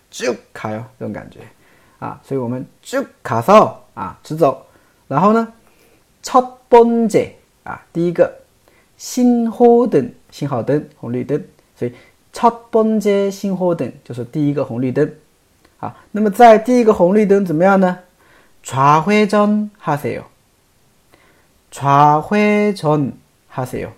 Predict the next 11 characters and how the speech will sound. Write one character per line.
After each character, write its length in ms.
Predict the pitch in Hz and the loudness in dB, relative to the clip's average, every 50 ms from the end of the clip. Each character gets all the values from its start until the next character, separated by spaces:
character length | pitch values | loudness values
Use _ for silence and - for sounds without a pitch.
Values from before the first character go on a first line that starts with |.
| _ | _
아, 100 | - - - _ _ _ - | -20 -20 -20 _ _ _ -6
좌회전 720 | - 147 143 156 190 208 214 202 208 202 208 208 208 208 - _ | 0 0 2 2 2 0 0 2 2 0 0 0 -4 -6 -10 _
하세요. 400 | - 127 120 - 117 - - - | -14 -12 -10 -10 -10 -10 -12 -12
就左回转，就左转的意思。아, 3250 | - 135 123 - _ _ _ _ _ - 147 139 - - 123 147 180 160 165 - - - _ _ _ _ - 135 123 - - 131 135 139 - - - _ _ _ _ _ _ _ _ _ _ _ _ _ _ _ _ _ _ _ _ _ _ _ _ _ _ 143 123 - - | -16 -18 -18 -18 _ _ _ _ _ -4 -4 -4 -4 -2 -2 -2 -2 -4 -6 -8 -10 -14 _ _ _ _ -12 -12 -10 -8 -8 -8 -8 -8 -10 -14 -18 _ _ _ _ _ _ _ _ _ _ _ _ _ _ _ _ _ _ _ _ _ _ _ _ _ _ -12 -12 -12 -8
所以整个句子就是쭉 1900 | - 156 147 143 127 123 139 139 - 208 185 160 135 131 123 123 - 127 113 117 - _ _ _ _ _ _ _ _ _ _ _ - 240 277 294 - - - - | -6 -6 -4 -4 -2 -4 -4 -4 -4 -4 -2 -2 -4 -4 -6 -6 -6 -8 -10 -10 -12 _ _ _ _ _ _ _ _ _ _ _ -8 -4 -2 -2 -4 -4 -8 -8
가서 800 | - 135 127 127 123 143 139 143 160 180 185 147 110 - - - _ _ _ _ _ _ _ _ | -4 -2 -2 -2 0 0 2 6 6 6 6 4 2 -2 -10 -20 _ _ _ _ _ _ _ _
첫 320 | - - 262 254 254 - - | -4 -2 -2 -2 -2 0 2
번째 480 | 262 254 254 240 240 240 240 233 233 | 4 4 4 4 4 6 6 6 6
신호등에서 1040 | 226 226 - 220 208 208 190 180 180 170 165 151 139 135 - 185 190 196 202 208 - _ _ _ _ _ | 4 2 -2 -4 -2 0 0 0 0 -2 -2 -4 -4 -2 0 0 0 0 -2 -4 -10 _ _ _ _ _
좌회전 800 | - - 123 120 135 147 160 196 202 202 208 202 202 208 208 202 | -10 -4 0 2 2 2 2 0 0 2 2 2 0 0 -2 -4
하세요. 440 | 185 170 160 143 - 120 90 95 110 | -4 -6 -8 -8 -8 -10 -12 -12 -14